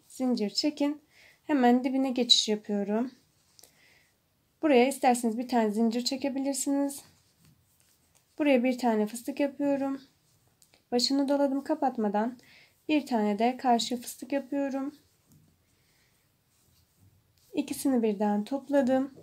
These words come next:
Bir, iki, üç, dört zincir çekip hemen başını dolamadan tepesine batıyorum. Bir, iki, üç zincir çektim. Hemen dibine böyle aşağıya doğru iniyorum.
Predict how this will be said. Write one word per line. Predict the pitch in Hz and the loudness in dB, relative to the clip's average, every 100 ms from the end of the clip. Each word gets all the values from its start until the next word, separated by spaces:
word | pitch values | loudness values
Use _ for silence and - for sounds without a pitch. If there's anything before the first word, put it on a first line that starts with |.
| - _ | -20 _
Bir, | 311 302 302 - - - _ _ - _ - | 2 2 2 -4 -14 -20 _ _ -20 _ -6
iki, | 247 240 220 - | -6 -2 -4 -2
üç, | 285 285 - - _ - | -4 -4 -8 -14 _ 0
dört | 262 254 | 0 0
zincir | 240 220 214 208 | 0 0 0 -2
çekip | - 269 240 247 | -4 -4 -6 -4
hemen | 262 233 220 | 0 0 0
başını | 247 240 226 208 | -2 -2 0 2
dolamadan | 240 240 214 196 202 | 2 2 0 -2 -4
tepesine | 233 254 220 262 247 | -4 -4 -6 -4 -2
batıyorum. | 220 226 202 196 214 _ _ _ _ _ _ - _ _ _ _ _ _ _ _ _ _ _ _ _ _ - - _ _ _ _ _ _ | -2 -2 -6 -6 -14 _ _ _ _ _ _ -20 _ _ _ _ _ _ _ _ _ _ _ _ _ _ -20 -20 _ _ _ _ _ _
Bir, | 294 294 294 - - | 0 2 0 -6 -10
iki, | 226 - 214 - - | -10 -2 -2 -2 -4
üç | 277 277 | -4 -2
zincir | 294 285 285 294 | 0 2 4 2
çektim. | 302 285 294 285 | 0 -2 -2 -4
Hemen | 277 302 262 247 262 - _ - | 0 2 2 2 -2 -8 _ -2
dibine | 254 240 220 226 | 0 2 2 2
böyle | 254 214 | 2 2
aşağıya | 247 240 262 240 | 0 2 2 2
doğru | 220 208 | 2 0
iniyorum. | 214 247 277 277 277 277 | 0 0 2 0 0 -4